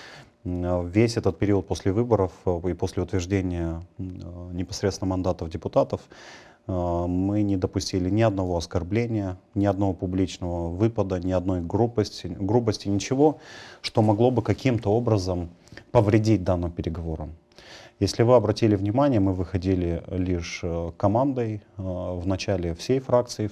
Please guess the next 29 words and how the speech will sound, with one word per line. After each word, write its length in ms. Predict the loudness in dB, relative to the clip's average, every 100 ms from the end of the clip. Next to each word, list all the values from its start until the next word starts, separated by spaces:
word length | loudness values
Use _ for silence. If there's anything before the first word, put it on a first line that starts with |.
| -8
э, 460 | -16 -14 -12 -10 -10 -8 -4
потом 580 | 0 0 -2 -4 -6 -2
фракция 320 | 0 0 -2
делегировала, 800 | -2 -2 -2 -2 -2 -4 -8 -10 -12 -20 -20 -20 -20 _ _ _ _
делегировала, 1040 | 2 4 2 2 0 0 -2 0 0 -2 -4
м, 280 | -6 -6 -2
трех 240 | 0 0
депутатов 500 | -2 -4 -2 -2 0
для 100 | -4
переговоров 580 | -2 -2 -2 -2 -2 -4
во 160 | -4 -2
главе 340 | -2 -2 -4
с, 180 | -6 -12
э, 100 | -14 -12 -14 -14 -14 -12 -10
Зинаидой 380 | -6 -6 -6 -6
Петровной 320 | -4 -4 -2
Гречаной. 440 | -4 0 0 0 -12 -20 -20 -20 -20 -20 _ -4 -2
Все 420 | -2 4 6 6 0 -20 _
наши 340 | 4 4 2 0
заявления 540 | 2 2 2 0 0
мы 140 | 0
делали 360 | 0 -2 0 -2
исключительно 680 | -2 -4 -4 -4 -6 -6 -6
официально 760 | -4 -4 -2 -2 0 -2 -6 -2
и 80 | 2
не 120 | 2
допускали 440 | 0 -2 0 2
никаких 360 | 2 -2 -4 -4
интерпретаций. 720 | -6 -4 -4 -2 -4 -4 -10